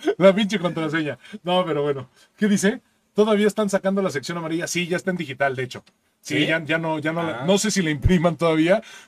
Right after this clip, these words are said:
Speaker 1: pero me han hablado muchas veces aquí a la escuela para ofrecerme el servicio de publicarme en sección amarilla. Y
Speaker 2: Deberían
Speaker 1: digo,
Speaker 2: imprimirla.
Speaker 1: <laughs> y es la primera vez que me hablaron, dije, ¿todavía existe? <laughs> Sí, claro, y tenemos un servicio de no sé qué. Ah, cabrón, <laughs> perdón. Pero sí, banda,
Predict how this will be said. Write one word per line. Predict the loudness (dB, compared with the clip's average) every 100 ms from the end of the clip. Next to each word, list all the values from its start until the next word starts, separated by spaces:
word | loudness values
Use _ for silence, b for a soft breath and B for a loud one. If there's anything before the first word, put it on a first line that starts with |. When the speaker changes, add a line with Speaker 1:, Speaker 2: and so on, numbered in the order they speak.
| _
Speaker 1:
pero | 0 0
me | 0
han | 2
hablado | 4 4 4 4
muchas | 0 -4
veces | -4 -4
aquí | -6 -6
a |
la | -6
escuela | -4 -4 -4 b b
para | 0 0
ofrecerme | 0 -2 -4 -4 -4 -8
el | -6
servicio | -6 -4 -6 -4 -6 -6 _ b _
de | -6 -4
publicarme | -6 -10 -8 -4 -2 -2
en | -6
sección | -8 -8 -6
amarilla. | -2 0 0
Y |
Speaker 2:
Deberían | 2 2 2
Speaker 1:
digo, | 0 2
Speaker 2:
imprimirla. | 0 0 0
Speaker 1:
<laughs> | 4
y | 4
es | 4
la | 2
primera | 2 2 4 2
vez | 2
que | 0
me | 0
hablaron, | 2 2 2
dije, | 0 -4 -8 _ -20 _ _ _ _ _
¿todavía | -2 0 0
existe? | -4 -6 0 0 0 -4
<laughs> | -6 -6 -20
Sí, | -6 -2 -2
claro, | 0 0 2
y | -2
tenemos | -2 -2 0
un | -2 -2
servicio | -2 0 0 0
de |
no | 0
sé | -2 -4
qué. | -6 -6
Ah, | -8
cabrón, | -8 -4 -4 -6 -2
<laughs> | -2
perdón. | 0 0 0 0 0 -2 B B B
Pero | -6 -4
sí, | -2 0
banda, | 0 -2